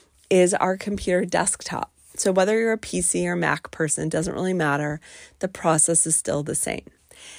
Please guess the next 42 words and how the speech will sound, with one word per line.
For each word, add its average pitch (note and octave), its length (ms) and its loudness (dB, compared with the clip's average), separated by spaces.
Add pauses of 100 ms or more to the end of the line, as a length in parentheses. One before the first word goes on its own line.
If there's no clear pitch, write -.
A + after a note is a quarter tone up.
(280)
You F#3 260 0
simply G3 480 4
go G3+ 300 6
on. F#3 400 2
I - 120 -2
want E3+ 260 -2
you F#3+ 180 -2
to, E3 580 0 (380)
whatever, F3 480 4
if D#3+ 160 -2
it's D#3 240 -2
right G#3 180 2
click F#3+ 300 -2
or E3+ 60 4
whatever, D#3 600 4 (120)
um, D#3+ 380 0
on E3 140 2
your F#3 120 2
desktop D#3 480 0
to - 120 -10
where D#3+ 80 0
you D#3 120 0
bring D#3 260 -4
up D#3 140 -2
a D#3 40 -6
folder. - 380 -4
So - 160 -6
you D#3+ 60 -4
create E3 260 -2
a D3+ 60 -2
folder. - 480 -6 (640)
I F#3+ 120 4
want F#3 420 4
you C4+ 240 2
to B3 200 -4
just F#3+ 300 0
name E3 360 2
that - 200 -2
folder D#3+ 360 0
something D#3+ 380 -2
very D3+ 240 2
general. - 500 -6